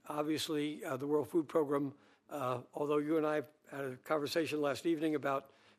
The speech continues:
better to, uh, teach a person to fish than to give them a fish, nonetheless, if there are no fishes available, one has to send fishes to the people that need it most.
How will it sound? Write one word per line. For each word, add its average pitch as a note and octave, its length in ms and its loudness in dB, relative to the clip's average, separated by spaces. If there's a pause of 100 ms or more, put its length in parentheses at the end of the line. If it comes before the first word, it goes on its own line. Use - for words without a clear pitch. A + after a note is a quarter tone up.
(120)
better D3+ 260 2
to, D3 480 0 (580)
uh, C3+ 440 -2 (1000)
teach - 220 0
a F3+ 60 6
person F3 320 6
to D3+ 80 2
fish - 320 6
than D#3+ 140 2
to D#3 60 0
give F3+ 180 10
them F3 140 6
a D3 60 2
fish, E3 280 2
nonetheless, E3+ 580 6
if - 160 -4
there D#3 160 6
are D#3 80 6
no E3+ 160 6
fishes E3 360 2
available, D3 540 4
one D#3 160 4
has D3+ 240 0
to C#3+ 80 -4
send D#3 320 2
fishes C3 520 0
to - 160 0
the C#3+ 100 0
people C#3 300 0
that C#3+ 140 0
need D#3 160 2
it C#3+ 160 0
most. C3 440 0